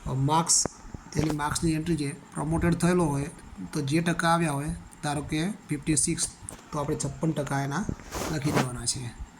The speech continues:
ઉપર પોઇન્ટ હોય તો પોઇન્ટ પણ આપણે લખવા પડે. ત્યારબાદ છે number of days school attended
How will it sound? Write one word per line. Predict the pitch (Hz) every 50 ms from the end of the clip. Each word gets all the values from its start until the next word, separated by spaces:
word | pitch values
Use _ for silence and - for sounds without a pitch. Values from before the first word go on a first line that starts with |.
| - - - - - - - - - - - - - - - - - - - 165
ઉપર | 151 135 151 165
પોઇન્ટ | 156 - 170 175 180 170 160
હોય | 139 139
તો | 156 170 - - - -
પોઇન્ટ | - - 170 170 170 170 160
પણ | 160 147
આપણે | 139 135 139 143
લખવા | 156 156 - 151 139
પડે. | 127 117 120 123 120 - - - - - - - - - - - - - - - - -
ત્યારબાદ | - 170 165 165 170 175 185 180 180 180 185 196 226
છે | - - - - - 175
number | 165 156 151 160 165 165 185 185
of | 185 185 180 - - - - - 170
days | 156 160 175 190 190 - - - - - - - -
school | - - - - - 180 185 214 - - -
attended | 156 135 - 180 170 175 170 160 143 127